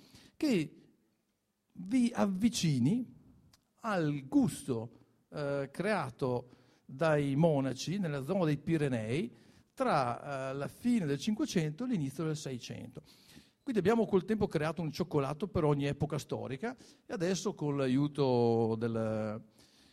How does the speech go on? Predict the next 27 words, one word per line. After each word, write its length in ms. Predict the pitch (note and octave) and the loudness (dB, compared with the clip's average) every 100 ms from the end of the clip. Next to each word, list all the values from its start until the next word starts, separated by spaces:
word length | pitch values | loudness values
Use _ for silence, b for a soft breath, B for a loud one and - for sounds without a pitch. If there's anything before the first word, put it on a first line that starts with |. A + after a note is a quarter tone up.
| b _ _ | b _ _
eh, 340 | - - - - | -12 -8 -8 -8
di, 400 | B2+ B2+ B2+ B2 | -8 -4 -4 -2
di 80 | A#2+ | 0
mia 120 | B2+ | 0
moglie 340 | C3 C#3 C3 | 6 6 6
Rita, 280 | B2+ D#3+ F3 | 4 2 2
delle 120 | C#3+ | 0
cameriere, 640 | C3+ D3 G#3 D#3+ C#3+ F3 F3 | 2 2 2 4 2 2 0
ecco, 220 | A2+ - | -4 -6
possiamo 340 | D#3 D3+ D3 C3+ | -4 -2 0 0
servire 720 | E3 C#3+ C#3+ D3 C#3+ D3 - _ _ _ _ _ - | 0 0 2 2 2 0 -6 _ _ _ _ _ -6
questo 240 | - F3 D3+ | 2 4 4
prodotto 400 | D#3 D#3 A3+ - | 4 6 6 4
ve 80 | C#3+ | 2
lo 80 | |
spiego, 580 | D3 - G#3 A3+ B3 A#3+ B B B | 2 2 2 4 2 0 B B B
assaggiatelo 600 | - C#3 D3+ C#3 D3+ D#3+ | -10 -6 -4 -2 2 2
pure 200 | D3+ D#3+ | 4 4
quando 220 | D3+ D3+ D3 | 4 2 2
vi 100 | D#3 | 2
arriva, 340 | E3 B3+ A3+ | 4 4 2
però 280 | - F#3+ G3+ | 6 8 8
ecco, 200 | F#3+ E3+ | 4 2
vi 60 | |
spiego 280 | E3+ A3 A3 | 0 4 4
come 280 | - G#3 G#3+ | 6 6 8
assaggiarlo. 880 | F3+ F3+ D3 D#3 D3 E3+ B3 - | 4 2 4 4 4 4 0 -2